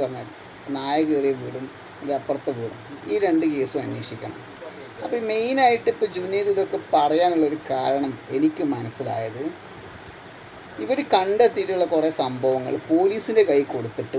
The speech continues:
ഒരു കാര്യം ഉണ്ടായിട്ടില്ല. പോലീസായാലും ക്രൈം ബ്രാഞ്ചായാലും തെളിവുകൾ കൊടുത്തിട്ട് അത് അവിടെ കിടക്കുക എന്നല്ലാതെ ഇതിന് പിന്നാലെ ആരും പോയിട്ടൊന്നുമില്ല. അപ്പോ പബ്ലിക് പ്ലാറ്റ്ഫോമിൽ വന്നിട്ട് പറഞ്ഞു കഴിഞ്ഞാൽ അതിന് ഇരട്ടിയായിട്ടുള്ളൊരു ഇത്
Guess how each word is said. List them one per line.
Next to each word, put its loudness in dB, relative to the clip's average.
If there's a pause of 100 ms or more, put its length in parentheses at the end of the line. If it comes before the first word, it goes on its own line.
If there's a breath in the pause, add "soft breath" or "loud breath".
(100)
ഒരു 0 (120)
കാര്യം 4
ഉണ്ടായിട്ടില്ല. -4 (240)
പോലീസായാലും -2
ക്രൈം -4
ബ്രാഞ്ചായാലും -8 (1200)
തെളിവുകൾ 8
കൊടുത്തിട്ട് 0
അത് 6
അവിടെ 4
കിടക്കുക -2
എന്നല്ലാതെ -2
ഇതിന് -2 (180)
പിന്നാലെ -4
ആരും -6
പോയിട്ടൊന്നുമില്ല. -6 (960)
അപ്പോ 8 (600)
പബ്ലിക് 2
പ്ലാറ്റ്ഫോമിൽ 6 (140)
വന്നിട്ട് 2 (120)
പറഞ്ഞു 2
കഴിഞ്ഞാൽ -4 (160)
അതിന് 2 (220)
ഇരട്ടിയായിട്ടുള്ളൊരു 2 (260)
ഇത് -8